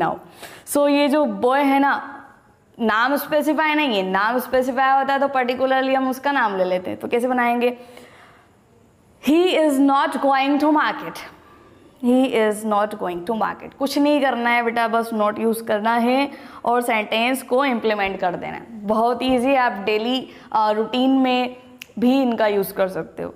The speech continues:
ऐसे common sentences में आपके लिए क्या कर रही हूँ,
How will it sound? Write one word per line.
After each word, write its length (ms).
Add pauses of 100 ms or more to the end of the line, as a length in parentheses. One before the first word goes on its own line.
(120)
ऐसे 260
common 420 (320)
sentences 640
में 140
आपके 360
लिए 200
क्या 240
कर 160
रही 80
हूँ, 140